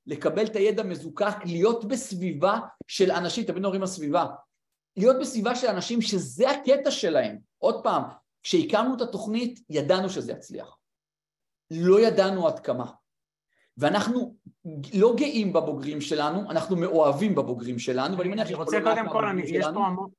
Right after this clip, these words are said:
Speaker 2: המון בוגרים איתנו שרשמו, אני רוצה להגיד תודה רבה לכל הבוגרים שבאו ורשמו ופרגנו, זה תמיד כיף לראות אתכם בכל השידורים שאנחנו עושים, אתם אלופים.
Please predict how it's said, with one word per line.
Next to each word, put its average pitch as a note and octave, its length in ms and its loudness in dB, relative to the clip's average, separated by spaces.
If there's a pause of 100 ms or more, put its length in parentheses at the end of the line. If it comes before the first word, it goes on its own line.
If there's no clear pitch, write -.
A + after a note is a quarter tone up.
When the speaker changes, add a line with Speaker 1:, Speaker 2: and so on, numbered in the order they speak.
Speaker 2:
המון F#3 280 -2
בוגרים F#3 360 -2
איתנו E3+ 300 -6
שרשמו, D3+ 600 -8
אני C#3+ 100 -8
רוצה C#3 200 -6
להגיד E3+ 200 -4
תודה D#3+ 220 -2
רבה E3 220 0
לכל E3 240 -2
הבוגרים D#3+ 360 -6
שבאו D#3 520 -2
ורשמו D#3 500 -6
ופרגנו, C#3+ 720 -6
זה C3 120 -14
תמיד D#3 240 -6
כיף E3 220 -8
לראות D3 260 -6
אתכם C#3 440 -14
בכל B2+ 320 -8
השידורים C#3 380 -8
שאנחנו C3+ 260 -10
עושים, D#3 280 -10
אתם B2+ 220 -12
אלופים. A#2+ 400 -10